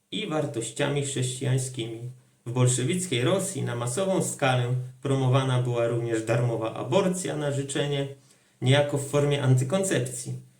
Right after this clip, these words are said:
przeprowadzana wręcz na skalę przemysłową. Oświata była wykorzystywana, by te wszystkie idee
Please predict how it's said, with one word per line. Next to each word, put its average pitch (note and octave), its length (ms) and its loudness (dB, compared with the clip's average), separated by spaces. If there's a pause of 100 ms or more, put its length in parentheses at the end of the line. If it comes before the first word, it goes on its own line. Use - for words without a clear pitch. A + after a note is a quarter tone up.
(200)
przeprowadzana D3+ 920 2
wręcz C3+ 360 2
na C3+ 120 -2
skalę C#3 360 0
przemysłową. C3+ 800 -2 (500)
Oświata F3+ 680 0
była C3+ 340 2
wykorzystywana, C#3 1000 -2
by B2 160 -2
te B2 140 0
wszystkie C3+ 680 -4
idee C3 540 0